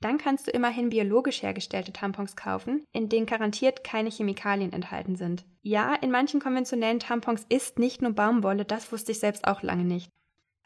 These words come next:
Bald kannst du zum Beispiel Tampons von der Firma Einhorn kaufen. Die sind, genau wie die Kondome, über die sprach ich ja schon in einer anderen Folge, fair sustainable produziert. Die Rohstoffe kommen also aus nachhaltiger Landwirtschaft und die Produzierenden werden fair dafür bezahlt.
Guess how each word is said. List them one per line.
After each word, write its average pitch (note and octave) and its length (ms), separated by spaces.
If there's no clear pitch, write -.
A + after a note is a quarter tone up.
Bald A#3+ 240
kannst A#3+ 220
du A3+ 40
zum - 160
Beispiel G#3 380
Tampons A3 440
von G3+ 140
der G3 120
Firma G3+ 420
Einhorn G3 360
kaufen. F3 460
Die A3+ 80
sind, C4 280
genau A#3 280
wie B3+ 60
die A#3 80
Kondome, B3+ 680
über G#3+ 160
die A3 100
sprach A3+ 320
ich A3 120
ja A3 60
schon G#3 200
in - 80
einer F#3+ 260
anderen C4 320
Folge, A3 380
fair A#3 340
sustainable G#3+ 500
produziert. F#3 760
Die A3 60
Rohstoffe A#3+ 540
kommen A3+ 240
also G#3+ 200
aus - 200
nachhaltiger A3 540
Landwirtschaft A#3 800
und C4+ 200
die C#4+ 40
Produzierenden A3+ 760
werden G3+ 200
fair F#3+ 240
dafür F#3 280
bezahlt. F3+ 540